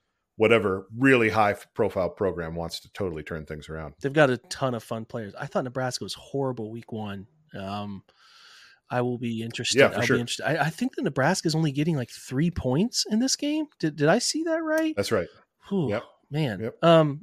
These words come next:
Speaker 2: okay. Well, well, that'll be, it's gonna be a fascinating game. Um,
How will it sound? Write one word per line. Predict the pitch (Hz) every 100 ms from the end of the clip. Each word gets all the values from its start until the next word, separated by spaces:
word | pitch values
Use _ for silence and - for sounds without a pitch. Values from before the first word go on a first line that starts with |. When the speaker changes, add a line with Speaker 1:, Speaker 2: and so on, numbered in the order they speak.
| -
Speaker 2:
okay. | 208 175 107 -
Well, | 160 165
well, | 170 180
that'll | 175 208
be, | 214
it's | 202
gonna | - 240
be | 175
a |
fascinating | 135 127 123 120 104
game. | 98 104 95 90 -
Um, | 160 160 147 131